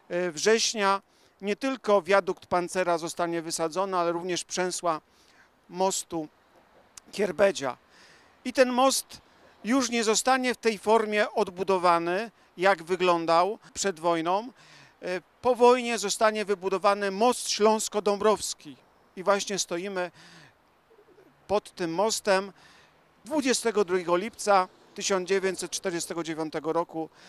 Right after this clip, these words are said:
na filarach mostu Kierbedzia zostanie ten most wybudowany. Dziękuję Państwu za uwagę.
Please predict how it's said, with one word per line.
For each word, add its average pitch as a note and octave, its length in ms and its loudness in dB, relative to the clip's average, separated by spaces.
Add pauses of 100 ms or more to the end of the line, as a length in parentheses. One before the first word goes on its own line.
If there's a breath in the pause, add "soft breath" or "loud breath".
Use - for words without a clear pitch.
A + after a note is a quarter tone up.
(220 loud breath)
na G#3+ 200 2
filarach G3+ 600 2
mostu F3+ 360 -6
Kierbedzia E3 600 -2 (300 soft breath)
zostanie D#3+ 560 -4
ten C#3 240 -10
most C3 440 -12 (120)
wybudowany. C#3+ 640 -6 (800)
Dziękuję G#3 360 -4
Państwu G3+ 380 -6
za E3+ 180 -2
uwagę. F3 500 -2